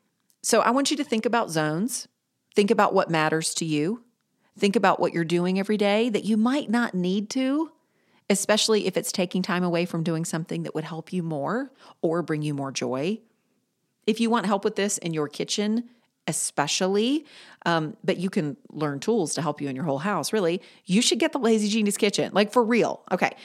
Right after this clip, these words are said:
now I wanna give you a couple of details about this book before we go, and then about a party we're having tomorrow. This book is hardback, illustrated, full color, absolutely beautiful. Now, it's not a cookbook, y'all. There are literally two recipes in the whole thing.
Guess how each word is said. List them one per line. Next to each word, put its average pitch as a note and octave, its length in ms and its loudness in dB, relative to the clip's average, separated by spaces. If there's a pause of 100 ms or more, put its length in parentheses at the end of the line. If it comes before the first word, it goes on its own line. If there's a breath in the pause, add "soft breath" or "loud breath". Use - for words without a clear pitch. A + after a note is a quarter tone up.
(120 loud breath)
now E3+ 140 4
I F#3+ 40 6
wanna B3 140 4
give B3 120 0
you B3+ 60 2
a B3 40 0
couple B3 240 2
of A#3+ 40 6
details G3+ 360 0
about E3 220 2
this G#3+ 160 0
book E3+ 220 0
before E3+ 260 0
we F#3+ 80 0
go, D#3 420 0 (520 soft breath)
and E3+ 240 0
then F#3 180 4
about F3 220 2
a D#3+ 40 -2
party F#3 340 2
we're D3 80 -4
having C3+ 260 -4
tomorrow. C#3+ 440 -2 (500)
This F#3+ 220 0
book F3 280 0
is D3+ 400 0 (140)
hardback, G3 760 -2 (520)
illustrated, G3+ 800 2 (140)
full A3+ 480 2
color, F#3 520 0 (480)
absolutely F3 800 4
beautiful. D#3 560 -2 (560 loud breath)
Now, G3 140 4
it's G3 180 0
not C#4+ 160 4
a D4+ 40 -2
cookbook, C#4 440 -2
y'all. C3+ 320 0 (380)
There A3 180 6
are G3 100 6
literally G#3+ 440 4
two B3 180 0
recipes G3 480 2
in D3+ 60 -4
the F#3+ 60 -2
whole D#3+ 140 -2
thing. C#3+ 280 -8